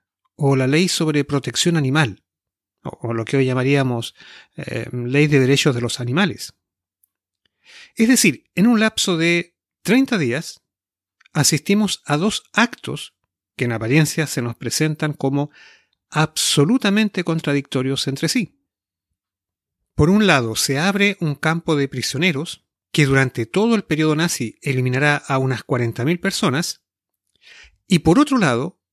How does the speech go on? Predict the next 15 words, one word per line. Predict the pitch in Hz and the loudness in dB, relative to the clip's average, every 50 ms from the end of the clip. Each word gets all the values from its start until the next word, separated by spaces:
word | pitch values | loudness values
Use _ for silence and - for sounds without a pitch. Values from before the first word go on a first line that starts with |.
| _ _ | _ _
se | - - - 151 | -8 -4 -2 -2
publica | 135 - 143 147 165 202 196 - 202 202 190 - | 0 0 0 0 0 0 0 0 0 0 0 0
una | 180 185 175 165 | 0 2 2 2
ley | 160 196 220 160 131 147 156 _ _ - | 2 2 2 2 2 0 -4 _ _ -8
de | - 151 156 | -2 0 0
defensa | 147 156 147 - - 131 123 117 - - - 135 127 - | 0 0 -2 0 0 0 0 0 -2 -2 -4 -4 -6 -6
de | - 135 139 | -6 -4 -2
los | 147 139 - - - | -2 -4 -4 -4 0
animales. | 160 170 202 262 247 147 - - - - _ _ _ _ _ _ _ _ _ _ _ _ _ _ _ _ _ _ _ _ _ _ _ _ _ | 0 2 2 0 -2 -4 -6 -10 -14 -14 _ _ _ _ _ _ _ _ _ _ _ _ _ _ _ _ _ _ _ _ _ _ _ _ _
Bizarro, | - - - - - - - 185 196 190 196 208 220 _ _ _ _ _ _ _ _ _ _ _ _ _ _ _ _ - | -20 -14 -10 -8 -4 -2 0 0 0 0 -4 -6 -8 _ _ _ _ _ _ _ _ _ _ _ _ _ _ _ _ -4
esquizofrénico, | - 123 - - - 113 - - 110 - 123 131 165 185 202 202 - - 233 - _ _ _ _ _ _ _ _ _ _ _ _ _ _ _ _ _ _ _ _ _ _ _ - | -4 -4 -4 -2 -4 -4 -4 -4 -6 -4 -2 0 2 2 0 -2 -2 -8 -12 -12 _ _ _ _ _ _ _ _ _ _ _ _ _ _ _ _ _ _ _ _ _ _ _ -8
surrealista, | - - - 123 107 117 113 131 180 175 - - 220 208 _ _ _ _ _ _ _ _ _ _ _ _ _ _ - - - - - - _ _ _ _ _ - | -6 -2 0 0 2 2 2 2 0 0 -2 -8 -10 -10 _ _ _ _ _ _ _ _ _ _ _ _ _ _ -20 -20 -20 -20 -20 -20 _ _ _ _ _ -10
llámalo | - 120 190 208 214 208 196 185 | -2 2 2 2 4 4 2 2
como | 175 180 165 165 160 | 2 2 0 2 2
quieras. | 139 123 107 107 104 - - | 0 -2 -4 -4 -10 -10 -12